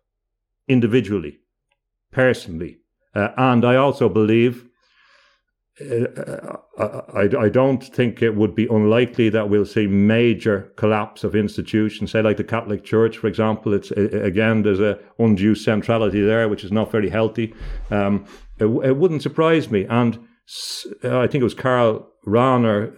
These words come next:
the theologian, who said that if Christianity survives, it will be mystical Christianity. I believe,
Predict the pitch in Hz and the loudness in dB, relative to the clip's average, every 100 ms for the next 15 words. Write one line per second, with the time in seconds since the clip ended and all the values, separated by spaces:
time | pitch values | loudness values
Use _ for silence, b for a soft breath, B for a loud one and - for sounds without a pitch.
0 | - 98 113 117 120 120 117 101 87 107 | -6 -2 2 4 4 4 2 -2 0 0
1 | 104 - - - 123 95 107 107 - 127 | 0 -6 -12 -2 0 0 -2 -4 -2 -2
2 | 123 120 117 101 98 98 104 107 104 87 | 0 0 0 -2 -2 0 2 2 2 0
3 | 117 101 101 98 120 - 98 98 - 95 | 0 0 2 2 0 -2 -2 -2 -2 -4
4 | - 98 95 80 - B B B 120 117 | -2 -2 -2 -6 -16 B B B -2 0
5 | 117 110 117 107 - | 2 4 4 2 -2